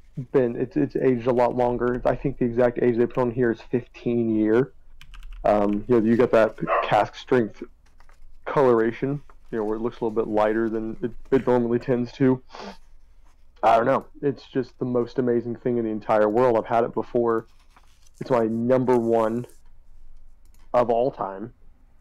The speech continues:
And yeah, it just tastes like that kind of slightly sweeter, um, high firepower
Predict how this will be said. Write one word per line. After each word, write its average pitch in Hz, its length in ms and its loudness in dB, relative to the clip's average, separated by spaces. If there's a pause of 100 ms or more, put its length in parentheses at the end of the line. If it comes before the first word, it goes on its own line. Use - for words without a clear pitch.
(1300)
And 127 160 -4
yeah, 143 240 0 (220)
it 120 100 -4
just 123 180 0
tastes 120 300 -2
like 120 160 -2
that 120 160 0
kind 127 160 0
of 117 100 -2
slightly 127 380 0
sweeter, 127 600 0 (1080)
um, 117 440 -2 (200)
high 127 360 2
firepower 120 920 0